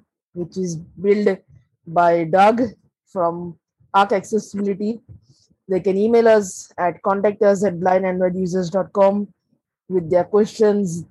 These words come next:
any s-, submissions that can be recorded and included in the podcast or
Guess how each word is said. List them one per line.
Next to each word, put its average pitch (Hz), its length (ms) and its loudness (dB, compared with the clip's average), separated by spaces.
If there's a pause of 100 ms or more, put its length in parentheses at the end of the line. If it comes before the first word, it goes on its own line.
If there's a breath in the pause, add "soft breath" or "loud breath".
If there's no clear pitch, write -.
any 185 200 0
s-, 208 120 0 (220)
submissions 208 720 0
that 180 300 0 (680)
can 208 220 2
be 208 140 2
recorded 196 480 2
and 180 340 0
included 190 460 -2
in 185 100 2
the 185 100 -2
podcast 180 640 0
or 175 300 -4